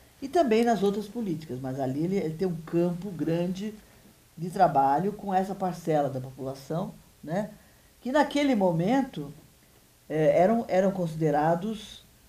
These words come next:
não trabalhadores, vamos dizer. Hoje, com todo o nosso desenvolvimento aí no, no estudo do que é o trabalho, graças ao professor Ricardo Antunes da Unicamp, a gente, o trabalhador do mercado informal é um trabalhador,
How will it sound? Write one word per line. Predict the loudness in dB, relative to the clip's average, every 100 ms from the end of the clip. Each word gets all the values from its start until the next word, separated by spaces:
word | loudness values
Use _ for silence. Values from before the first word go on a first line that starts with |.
| _ -2
não | 2 2
trabalhadores, | 2 4 8 8 6 2 0 -2
vamos | -10 -8
dizer. | -4
Hoje, | 0 2 0
com | -4 -2
todo | -2 0
o |
nosso | 0 0 -4
desenvolvimento | -2 -2 -2 -4 -8 -6
aí | -8
no, | -6
no | -10 -12 -20 -20 -12
estudo | -12 -6 -4 -2
do | 0
que | -2 -2
é |
o | -2
trabalho, | 0 4 4 4 2 -6 -20 _ _
graças | 4 6 6 4
ao | -2
professor | -2 -4 -2 -2
Ricardo | -2 0 0 0
Antunes | 0 -2 -4 -4
da | -4
Unicamp, | -4 -2 -2 0
a | -2
gente, | -4 -12 -20 -20 _ _ _ _
o | 0
trabalhador | 6 8 8 8 8
do | 6
mercado | 2 2 2 0
informal | -2 0 4 6
é | 6
um | 4
trabalhador, | -4 -4 -8 -12 -18